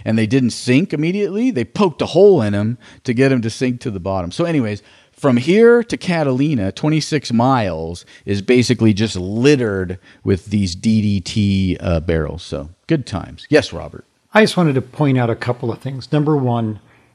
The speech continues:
Speaker 1: Mm-hmm.
Speaker 2: m-, my t-, my training is that D D T is not harmful to humans. It's all about bird eggs. And number
Speaker 1: Yeah, no,
Speaker 2: two,
Speaker 1: that's, it's true. That's true.
Speaker 2: D D T was very, um,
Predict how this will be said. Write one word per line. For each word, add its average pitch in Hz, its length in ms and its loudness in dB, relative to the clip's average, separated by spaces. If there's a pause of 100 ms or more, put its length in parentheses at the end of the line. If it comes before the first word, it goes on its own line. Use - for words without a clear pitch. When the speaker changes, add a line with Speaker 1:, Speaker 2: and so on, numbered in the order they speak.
Speaker 1:
Mm-hmm. 127 180 -2
Speaker 2:
m-, 156 160 -4 (100)
my 156 300 4
t-, - 380 -8
my 156 260 4
training 123 400 2
is 113 160 0
that 123 260 0
D 143 140 -2
D 139 140 -2
T 131 240 -2
is 90 120 -2
not 120 300 0
harmful 117 520 -4
to 123 120 -10
humans. 117 540 -4
It's 147 160 -6
all 156 320 -2
about 120 420 2
bird 123 380 2
eggs. 110 500 -2 (500)
And 143 140 -2
number 151 160 2
Speaker 1:
Yeah, 233 40 4
no, 170 180 2
Speaker 2:
two, 220 80 6
Speaker 1:
that's, 135 240 4
it's 165 260 -4
true. 120 320 -2
That's 135 80 -4
true. 143 140 4
Speaker 2:
D 196 160 2
D - 60 -8
T 156 420 0 (200)
was 131 460 0 (100)
very, 175 720 0
um, 127 540 -6